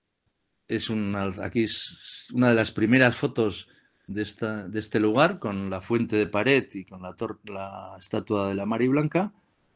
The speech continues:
La unidad, pues, de, de,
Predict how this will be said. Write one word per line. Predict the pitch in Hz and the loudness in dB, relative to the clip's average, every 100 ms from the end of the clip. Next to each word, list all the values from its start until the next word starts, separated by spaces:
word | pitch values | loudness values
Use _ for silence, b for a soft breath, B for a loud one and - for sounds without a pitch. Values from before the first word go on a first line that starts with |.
| _ | _
La | - 95 95 95 95 92 90 - - | -6 -4 0 0 0 -2 -4 -8 -4
unidad, | 104 104 107 117 139 127 95 | 0 2 6 8 10 8 6
pues, | 90 87 | -2 -2
de, | 92 90 | -4 -4
de, | 87 90 90 | -6 -8 -8